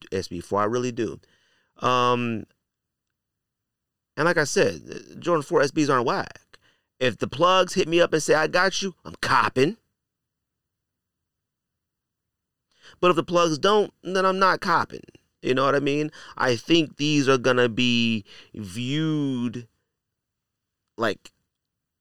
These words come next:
highly stout, like, "Oh my gosh, yes." And I think at some point, you know, at least for a small period of time, you'll be able to grab a pair for three eighty, four hundred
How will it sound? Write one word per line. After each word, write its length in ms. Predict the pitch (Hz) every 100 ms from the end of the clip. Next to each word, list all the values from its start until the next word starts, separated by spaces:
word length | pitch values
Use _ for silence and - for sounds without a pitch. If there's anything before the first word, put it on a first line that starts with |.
| _
highly 760 | - - - 127 135 131 120 110
stout, 560 | - - 135 120 117
like, 240 | 107 107 104
"Oh 180 | 127 135
my 200 | 110 107
gosh, 640 | - 139 139 143 123 110
yes." 680 | 165 175 156 151 113 - - - _ _ _ _ _ -
And 160 | 226
I 100 | 233
think 280 | 247 269 247
at 120 | 226
some 300 | 226 226 214
point, 560 | 196 240 208 202 202 -
you 120 | 175
know, 240 | 180 175 185
at 120 | 175
least 220 | 185 196
for 100 | 175
a 60 | 165
small 300 | 156 156 160
period 240 | 202 160
of 60 | 165
time, 360 | 214 190 208 381
you'll 180 | 427
be 120 | 254 143
able 120 | 120
to 60 |
grab 280 | 98 101 95
a 60 | 92
pair 260 | 95 92
for 120 | 87 90
three 360 | - 92 90
eighty, 240 | 90 90 82
four 280 | - 95
hundred 460 | 87 87 87 90 98